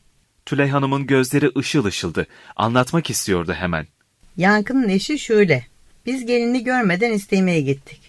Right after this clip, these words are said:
Speaker 2: Düşünebiliyor musunuz? Yankı Ankara'da rotasyona gidiyor. Şule de tıp son sınıfta.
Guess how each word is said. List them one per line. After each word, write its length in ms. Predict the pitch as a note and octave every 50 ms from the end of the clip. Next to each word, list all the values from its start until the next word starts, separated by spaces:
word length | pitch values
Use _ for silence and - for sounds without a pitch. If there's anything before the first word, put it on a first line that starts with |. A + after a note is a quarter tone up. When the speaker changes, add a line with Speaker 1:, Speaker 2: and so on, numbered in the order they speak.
| - -
Speaker 2:
Düşünebiliyor 580 | G3 G3 - A#3 A3+ A3+ A3+ A3 A#3+ D4+ D#4+ C#4+
musunuz? 440 | A#3 F#3+ - - D#3 C#3+ C#3+ C#3 -
Yankı 340 | F3 F#3 F#3+ G3 G3 - E3+
Ankara'da 540 | D#3 F3+ F#3 F3+ - E3 D#3+ D#3 D#3+ F3+ E3+
rotasyona 580 | F3 F3+ - F3+ E3 D#3 D#3 - D#3 D3 D3
gidiyor. 420 | C#3 C3 C3 C3 C3+ B2+ D3 F#3+ A#3 D4 - - - _ _
Şule 380 | - - - G#3+ G3+ F3+ E3 D#3+
de 100 | F3+ F#3+
tıp 240 | - - C4 - - - - _ _ _
son 240 | - - F#3+ F#3 E3
sınıfta. 560 | D#3+ - C#3+ C3+ C3+ - - _ - D#3